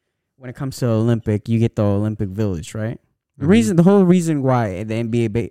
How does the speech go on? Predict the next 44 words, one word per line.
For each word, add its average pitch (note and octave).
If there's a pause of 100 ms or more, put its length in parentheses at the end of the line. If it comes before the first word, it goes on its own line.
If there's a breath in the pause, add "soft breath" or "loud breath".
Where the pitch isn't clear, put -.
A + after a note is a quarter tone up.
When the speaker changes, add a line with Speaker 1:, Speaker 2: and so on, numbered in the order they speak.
Speaker 1:
N A#2+
B A2
A G#2+
was G#2+
winning B2
because G#2+
they F3+
was F3
fucking. G#2+ (140)
Speaker 2:
Oh G2+
my E2+
Speaker 1:
You're B3+
Speaker 2:
God. E4+
Speaker 1:
not F#3
allowed C4
to G#4
fuck -
in C#3
the B2
Village. G#2+ (160)
Your, A#2+
your A2+
bed's B2+
made D3+
out D3
of -
cardboard. G#2
There's A#2+
no D#3
Speaker 2:
Damn. B2
Speaker 1:
fans, C3+
so A2+
there's A#2+
no D#3+
new D3+
chicks -
coming A2+
in. G#2+
You A2+
can't A#3
have F#3+
your C#3+
side E3+
chick. A#2